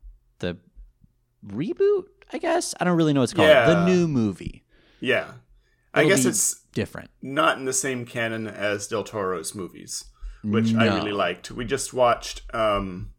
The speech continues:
Speaker 2: Hellboy two, The Golden Army, uh, a
Speaker 1: Mm,
Speaker 2: few weeks
Speaker 1: mm-hmm.
Speaker 2: ago.
Speaker 1: Yeah, that one's pretty good.
Speaker 2: So it was
Speaker 1: I
Speaker 2: fresh on my mind.
Speaker 1: Well, good.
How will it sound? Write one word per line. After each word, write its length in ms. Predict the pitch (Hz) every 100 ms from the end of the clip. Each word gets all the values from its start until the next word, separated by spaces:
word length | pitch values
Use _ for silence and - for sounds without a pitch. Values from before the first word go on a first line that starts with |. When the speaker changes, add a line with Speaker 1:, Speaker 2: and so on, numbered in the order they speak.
| _ _
Speaker 2:
Hellboy 440 | 135 139 123 120
two, 220 | - 127 110
The 80 |
Golden 320 | 98 101 104 101
Army, 480 | 107 104 92 90 95 _ _ _ _ _ _ -
uh, 220 | 104 208
a 20 | 170
Speaker 1:
Mm, 60 |
Speaker 2:
few 120 | 98
weeks 200 | 90 92
Speaker 1:
mm-hmm. 80 | 110
Speaker 2:
ago. 320 | 87 82 95 104 - _ _ _ _ _ _ - -
Speaker 1:
Yeah, 220 | 90 82
that 80 | 101
one's 160 | 98
pretty 200 | - 87
good. 260 | 87 87 85 _
Speaker 2:
So 140 | - 127
it 40 |
was 140 | 104 107
Speaker 1:
I 60 |
Speaker 2:
fresh 200 | 120 104
on 100 | 113
my 120 | 95 92
mind. 340 | 85 85 90 -
Speaker 1:
Well, 100 | 202
good. 240 | 311 -